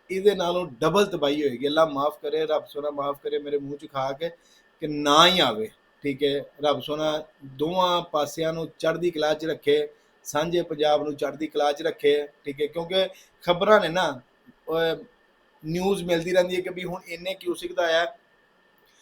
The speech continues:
ਅੱਛਾ, ਮੈਂ ਹਿਸਾਬ ਲਾ ਰਿਹਾ ਸੀਗਾ, ਮੈਂ ਕੈਲਕੂਲੇਸ਼ਨ ਕਰ ਰਿਹਾ ਸੀਗਾ, ਕਹਿੰਦੇ ਨੇ ਇੱਕ ਕਿਊਸਿਕ ਦੇ ਵਿੱਚ ਛੱਬੀ ਲੀਟਰ ਪਾਣੀ ਹੁੰਦਾ ਹੈ,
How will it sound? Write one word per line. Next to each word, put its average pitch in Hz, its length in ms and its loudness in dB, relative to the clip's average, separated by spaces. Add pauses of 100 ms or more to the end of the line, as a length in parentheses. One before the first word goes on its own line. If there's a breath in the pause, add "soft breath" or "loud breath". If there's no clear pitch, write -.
(240 soft breath)
ਅੱਛਾ, 214 160 4
ਮੈਂ 226 80 4
ਹਿਸਾਬ 196 340 6
ਲਾ 190 160 6
ਰਿਹਾ 202 140 2
ਸੀਗਾ, 208 260 2
ਮੈਂ 202 140 0
ਕੈਲਕੂਲੇਸ਼ਨ 180 520 -4
ਕਰ 165 220 -2
ਰਿਹਾ 175 140 2
ਸੀਗਾ, 185 280 2 (400 loud breath)
ਕਹਿੰਦੇ 196 180 0
ਨੇ 220 100 0 (120)
ਇੱਕ 185 220 -4
ਕਿਊਸਿਕ 180 560 -4
ਦੇ 185 120 -8
ਵਿੱਚ 175 260 -4 (140)
ਛੱਬੀ 185 460 -4
ਲੀਟਰ 143 560 -2
ਪਾਣੀ 123 320 -8
ਹੁੰਦਾ 104 220 -16
ਹੈ, - 80 -20